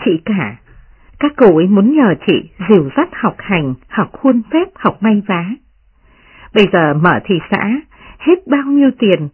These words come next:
mà chị không dám nhận." Cụ bà hai thì không nói làm gì, vì, à, các vị phong quân già, còn chỉ mỗi tháng được, à, mười lạng bạc lương, so với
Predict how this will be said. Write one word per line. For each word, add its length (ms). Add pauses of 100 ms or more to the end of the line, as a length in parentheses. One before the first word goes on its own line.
(180)
mà 200
chị 60
không 220
dám 240
nhận." 200 (1120)
Cụ 280 (160)
bà 220
hai 320 (160)
thì 160
không 180
nói 180
làm 180 (100)
gì, 200 (480)
vì, 260
à, 160
các 140 (100)
vị 260
phong 280
quân 240 (100)
già, 280 (540)
còn 200
chỉ 80
mỗi 240
tháng 420
được, 240
à, 140
mười 360
lạng 280
bạc 220
lương, 300 (560)
so 180
với 100